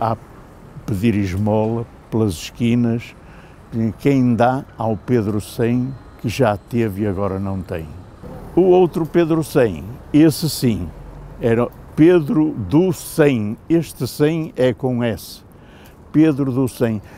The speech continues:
Este era um homem ilustre do século catorze, foi um jurisconsulto,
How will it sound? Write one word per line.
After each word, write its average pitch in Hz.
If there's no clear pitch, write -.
Este -
era 214
um 170
homem 135
ilustre 113
do 104
século 113
catorze, 107
foi 135
um 113
jurisconsulto, 123